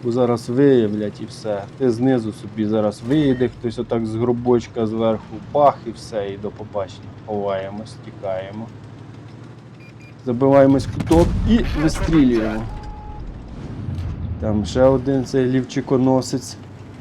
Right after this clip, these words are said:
І, і його стріляти ще доволі багато разів.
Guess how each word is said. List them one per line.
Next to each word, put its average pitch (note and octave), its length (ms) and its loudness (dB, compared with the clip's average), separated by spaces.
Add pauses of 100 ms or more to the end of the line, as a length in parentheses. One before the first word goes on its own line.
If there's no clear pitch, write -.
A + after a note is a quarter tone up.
(1500)
І, D#3 40 -8 (460)
і B2 120 4
його A#2+ 300 6
стріляти A#2+ 580 0
ще A#2+ 120 -4
доволі A#2 540 4 (520)
багато B2+ 460 -2
разів. B2 440 -4